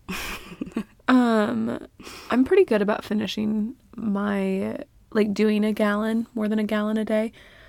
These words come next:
Speaker 2: but I don't always drink out of my gallon jug.
Speaker 1: Yeah, neither do I.
Speaker 2: Um, 'cause I do, I do tea in the morning, so I do a whole, like, a full teapot of hot water in the morning,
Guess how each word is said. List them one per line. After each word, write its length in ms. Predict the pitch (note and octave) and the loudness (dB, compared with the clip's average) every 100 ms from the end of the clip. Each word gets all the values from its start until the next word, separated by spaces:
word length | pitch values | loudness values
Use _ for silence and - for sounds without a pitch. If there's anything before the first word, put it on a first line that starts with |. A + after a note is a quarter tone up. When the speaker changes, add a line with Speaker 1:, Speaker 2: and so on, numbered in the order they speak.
| - - | -20 -2
Speaker 2:
but 160 | A3+ C#4 | 0 4
I 100 | G#3+ | 2
don't 260 | G3 A3 B3+ | 4 0 2
always 420 | G#3 G3+ G3+ F#3+ - | 4 6 4 0 -4
drink 380 | - G3+ G#3+ - | -2 -2 -2 -4
out 160 | A3 G#3+ | -6 -6
of 140 | G#3 | -4
my 140 | G#3 - | -4 -4
gallon 480 | - - - - | -6 -6 -6 -4
jug. 420 | - - - - - - | -4 -4 -6 -8 -10 -6
Speaker 1:
Yeah, 300 | D3+ C#3 D3 D3 _ - | -4 -2 -4 -10 _ -8
neither 220 | E3+ D#3 | -6 -4
do 140 | D3+ D3 | -6 -4
I. 180 | D3+ D3 - _ | -6 -8 -14 _
Speaker 2:
Um, 640 | A3 G#3 G3+ - - A3+ G#3 - _ | 0 2 2 0 0 -2 -2 -8 _
'cause 160 | - G#3+ | -8 0
I 140 | G3+ | 2
do, 420 | G#3 A3+ A3 G#3+ G3+ | 2 2 2 2 2
I 80 | G#3+ | 0
do 180 | G3+ B3+ | 2 0
tea 300 | - G3+ G3 | -2 0 2
in 100 | G#3 | 2
the 60 | |
morning, 440 | G3 F3 F3 G3+ G#3+ | 2 0 0 0 0
so 140 | - | 0
I 60 | G3 | 0
do 200 | G#3 G3+ | 2 0
a 60 | |
whole, 680 | G3 - G3+ G#3+ G#3+ G#3+ G#3 - - - _ _ _ | 0 -2 0 0 0 0 -4 -10 -20 -20 _ _ _
like, 180 | G#3 F#3+ | 0 0
a 80 | F#3 | -2
full 800 | - - G#3 G#3+ G#3 G#3 - - | -4 0 2 2 2 0 -2 -8
teapot 580 | - G#3+ G#3+ G3 G#3+ A3 | -6 -6 -2 0 0 0
of 140 | G#3+ G3+ | -4 -2
hot 260 | F#3+ - | 0 2
water 320 | G#3+ G3+ G#3+ | 2 2 0
in 120 | A3 G#3+ | 0 0
the 40 | |
morning, 460 | G#3+ G#3+ A3 A#3+ | 0 0 -2 -4